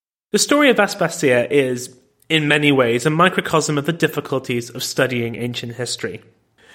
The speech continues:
We know some things, but there are a lot of blanks. And where there are blanks, there is the tendency and desire to fill them in. That's why the portrayal and view of Aspasia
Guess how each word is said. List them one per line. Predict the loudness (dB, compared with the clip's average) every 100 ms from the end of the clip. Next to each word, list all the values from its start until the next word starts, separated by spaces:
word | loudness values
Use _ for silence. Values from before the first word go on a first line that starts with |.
| -20 _
We | 0 4
know | 4 4 0 -4
some | -2 0 0
things, | 0 -2 -2 -6 -10
but | _ -4 2
there | 4 6
are | 6
a |
lot | 4 -2
of | -4
blanks. | 0 0 -2 -14 -12 -10 -12 _ _ _ _ _ _ _ -2
And | 2
where | 4
there | 4 4
are | 2
blanks, | 2 2 2 -2 -4 -8 -10 -20 -20 -12 2
there | 4
is | 4
the | 0
tendency | -4 -2 0 -2 -2 0 2 2 -2 -6
and | -4 0
desire | 0 0 -4 -4 -6 -6
to | -10
fill | -4 -2 -2
them | -4
in. | 0 0 0 -6 -14 -20 _ _ _ _ -20 -2
That's | 0 2 2
why | 0
the | 0
portrayal | -6 -2 2 2
and | 2 2
view | 2 2
of |
Aspasia | 2 0 -4 -2 0 0